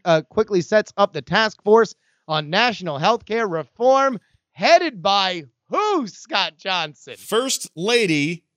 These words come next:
Speaker 2: Billary Clin-, oh, Hillary Clinton. Sorry, Hillary Clinton. You may know her from such, uh, hits as "I Lost Real Bad Last Year" to a buffoon. Uh,
Speaker 1: Here's
Speaker 2: that,
Speaker 1: the deal.
Speaker 2: you know.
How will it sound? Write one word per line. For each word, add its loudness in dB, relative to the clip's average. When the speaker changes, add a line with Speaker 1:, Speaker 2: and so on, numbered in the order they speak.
Speaker 2:
Billary 2
Clin-, 0
oh, 0
Hillary 2
Clinton. -2
Sorry, -2
Hillary 0
Clinton. -4
You -8
may -2
know 0
her -2
from -2
such, 0
uh, 2
hits -2
as 0
"I -2
Lost -2
Real -4
Bad -2
Last -4
Year" -2
to -6
a -4
buffoon. -6
Uh, -6
Speaker 1:
Here's 4
Speaker 2:
that, -4
Speaker 1:
the 6
deal. 8
Speaker 2:
you 6
know. -8